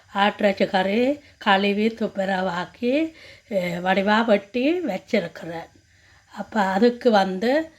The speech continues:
வெங்காயம், பச்சை மிளகாய் வெட்டி வச்சிருக்கிறேன். அதுக்கு வந்து ரெண்டு ஏலக்காய், பட்டை, கிராம்பு எடுத்து வச்சுக்கிறேன், அ, போடுறதுக்கு.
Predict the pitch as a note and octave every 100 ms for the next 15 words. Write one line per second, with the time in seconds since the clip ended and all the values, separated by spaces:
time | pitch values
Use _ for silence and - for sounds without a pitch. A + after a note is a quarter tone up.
0 | _ - A3 A3+ A3 G3 F#3 G3 A#3+ B3
1 | G#3+ - G#3+ F#3 F3+ F3+ G3+ G3+ A#3+ B3
2 | _ _ _ - A3 G#3+ A3+ G3+ G3 F#3+
3 | F3 F#3 F3+ F#3 - _ _ _ G3+ G3+
4 | G#3 G#3+ G#3 G3 G3+ G#3+ A3 G#3+ G#3 G#3
5 | G3+ A3 G#3+ G3+ - - G3 A3+ C4+ -
6 | _ _ _ - G3 - - - G#3 B3+
7 | B3+ A#3 G#3 G3+ G3 G#3 F#3 G3 - F#3+
8 | F3+ G3+ - G3+ C4+ D4 _ _ _ _
9 | - F#3+ F#3 B3 A#3 G#3 F#3+ E3 F3 -
10 | A3+ D4+